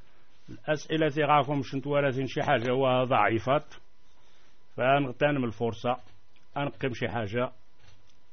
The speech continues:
أكسيرية. فعلًا أنه ذني وذان النغني.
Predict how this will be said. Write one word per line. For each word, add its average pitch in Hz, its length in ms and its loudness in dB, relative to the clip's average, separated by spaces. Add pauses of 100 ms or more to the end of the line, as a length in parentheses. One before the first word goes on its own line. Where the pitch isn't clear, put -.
(280)
أكسيرية. 101 600 -4 (2500)
فعلًا 233 520 12
أنه 190 520 12 (2750)
ذني 226 360 10
وذان 226 320 12
النغني. 247 460 10